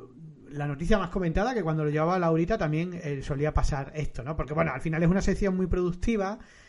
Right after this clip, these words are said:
porque, eh, sirve un poquito de filtro de, ya sabéis que ahora mismo se estrena muchísimo cine. Yo creo que estamos en el momento, ¿no, Pedro?, en el que más películas se pueden ver, porque hay muchísimas plataformas. De hecho, ahora donde menos películas se puede ver, curiosamente, son en los cines.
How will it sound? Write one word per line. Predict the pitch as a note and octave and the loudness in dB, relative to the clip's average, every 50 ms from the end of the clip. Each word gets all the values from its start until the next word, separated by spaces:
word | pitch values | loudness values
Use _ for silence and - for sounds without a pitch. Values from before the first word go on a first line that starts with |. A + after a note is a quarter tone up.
| - - - - | -20 -20 -10 -6
porque, | D#3 D3+ D3 - F3+ F3+ F3+ F3+ E3+ D#3 D3+ | -4 -4 -4 -2 -2 -2 -2 -2 -2 -2 -4
eh, | D#3 D#3 G3 D#3 D3 D3 | -4 -4 -4 -6 -6 -2
sirve | - - F3 E3 F3 F3 F3 F3 - - - | 0 0 2 4 4 4 2 0 -2 -4 -2
un | - E3+ E3+ | 0 2 2
poquito | F#3 F3+ F3 - F3 E3 F3+ E3+ | 2 0 0 -2 -2 2 4 4
de | E3+ D#3 C#3+ | 6 4 4
filtro | - - A3 G#3+ G3 E3 - - D#3+ D#3+ F3+ A#3 - - - - - - - - - | 4 6 6 6 6 6 4 2 2 2 0 -2 -6 -12 -18 -20 -20 -20 -18 -12 -6
de, | C#3+ B2+ D3 D3+ E3 D#3+ D3+ | -2 0 2 2 2 2 4
ya | - - | 4 4
sabéis | - E3+ E3+ F3 | 6 4 2 0
que | - F3 | 0 0
ahora | E3 F3 | 2 4
mismo | F3+ D#3+ E3+ D#3 | 4 6 6 4
se | - E3 | 4 4
estrena | - - - F#3+ F3+ F3 | 6 6 4 4 2 -2
muchísimo | E3+ D#3+ D3+ D#3 - - - - G3 E3+ D#3 | -2 -2 -4 -4 -4 -4 -4 -2 0 0 0
cine. | C#3+ - A#3 A#3 F#3 F3+ A3 A#3+ F3 | 0 2 2 2 2 2 0 0 0
Yo | C#3+ D3 | 0 0
creo | D#3+ F3 E3+ | 2 2 2
que | E3+ | 4
estamos | E3+ - F#3+ F#3 F#3 E3+ F3 | 4 6 6 8 8 8 8
en | F3 E3+ | 8 6
el | E3 E3 | 6 4
momento, | D#3+ D3+ D#3 E3+ F3 F3 E3+ F#3 G3 G3+ F3+ | 4 4 4 4 4 4 4 4 4 4 4
¿no, | E3 D#3+ | 4 6
Pedro?, | D#3+ E3 E3+ F3 F#3+ A#3+ - - - - - - - | 6 6 6 6 6 4 2 -2 -10 -16 -14 -8 -2
en | D3+ D3 | 0 2
el | D3+ D3 | 2 2
que | - D#3 D3 | 2 2 2
más | C#3 C#3+ D3 E3 G#3 A3+ A3 - - | 2 2 4 4 4 4 4 2 -2
películas | - - _ - F3 E3+ A3 G#3+ - G3+ F3+ E3 - | -4 -2 _ 4 6 6 6 6 4 2 2 4 4
se | - D#3+ | 2 2
pueden | C3+ D#3+ F3 F3 E3+ D3+ C#3+ D3 | 2 2 2 4 2 2 2 2
ver, | D#3+ G3+ G#3+ | 0 0 0
porque | - E3+ C#3+ - D3+ | 0 -2 -2 0 0
hay | E3+ F#3 | 2 2
muchísimas | E3+ E3+ D#3+ D3+ D3 D3 D3 D3 C#3+ D3 - - A#3 G#3 G#3+ G3+ F3 | 4 2 2 0 -2 -4 -4 -4 -4 -4 -2 0 0 2 2 0 0
plataformas. | F3+ F#3+ F3 D#3 D3+ C#3+ - G3 G3+ F#3+ G3 G#3 A3 A3+ - - - - - - - | 0 0 -2 -2 -2 -2 0 0 0 2 2 0 0 -2 -4 -8 -18 -20 -18 -12 -8
De | E3 D3 D#3 | -6 -4 -4
hecho, | E3 D#3 G#3+ G#3 F3+ | -2 0 0 2 2
ahora | E3 E3 F3+ G3 G#3 | 2 2 2 4 6
donde | G#3 G3+ F#3+ F#3 F3 | 8 8 8 10 10
menos | F#3 G#3 A3+ A3 | 8 8 6 6
películas | - G#3 G3 G3+ - G#3 G3 | 6 4 2 2 2 2 2
se | - G3 | 2 2
puede | E3+ F#3+ F#3 F#3 | 2 2 2 2
ver, | F#3+ G3+ G3 | 0 -2 -2
curiosamente, | - F#3+ F#3 F#3 F3 F3+ F3+ F#3+ G3+ G#3+ G#3 | -2 0 0 2 2 2 0 0 2 0 0
son | G#3 F3+ F3 | 0 0 0
en | F3 | 0
los | D#3+ C#3+ | 0 0
cines. | - C3 A#2 G#2+ G2+ | -2 -4 -6 -8 -10